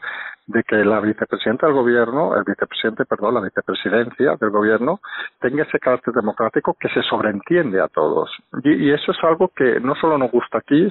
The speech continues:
sino que obviamente trasciende de los Pirineos y no gusta tampoco en Europa.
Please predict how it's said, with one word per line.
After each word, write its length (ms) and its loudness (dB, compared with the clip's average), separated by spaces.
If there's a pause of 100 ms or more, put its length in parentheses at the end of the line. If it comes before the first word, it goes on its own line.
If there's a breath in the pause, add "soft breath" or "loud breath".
sino 260 2
que 240 2
obviamente 640 0
trasciende 580 -2
de 240 0
los 240 -2
Pirineos 580 0 (520 loud breath)
y 120 2
no 140 0
gusta 320 0
tampoco 420 -6
en 80 -6
Europa. 460 -4